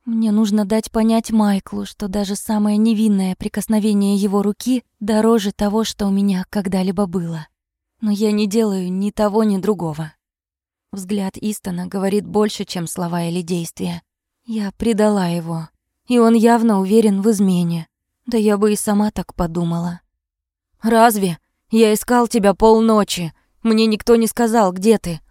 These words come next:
а ты тут! Какого хрена, Джилл?» «Ничего не было, я просто пришла и уснула». Я говорю правду, но это правда лишь отчасти.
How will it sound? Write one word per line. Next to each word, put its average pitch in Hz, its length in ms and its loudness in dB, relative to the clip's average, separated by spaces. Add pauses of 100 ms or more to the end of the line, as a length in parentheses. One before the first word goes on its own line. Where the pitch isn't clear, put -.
а 208 140 -2
ты 262 260 -2 (120)
тут! 277 340 -2 (460)
Какого 269 460 0
хрена, 240 420 2
Джилл?» 196 440 2 (840)
«Ничего 247 460 0
не 254 240 4
было, 214 220 -2
я 220 220 -2
просто 247 420 0
пришла 254 420 -2
и 262 100 0
уснула». 233 680 0 (760)
Я 185 220 -10
говорю 175 360 -4
правду, 185 580 -4 (100)
но 233 220 -4
это 202 220 -4
правда 180 360 -6
лишь 170 320 -8
отчасти. 165 720 -12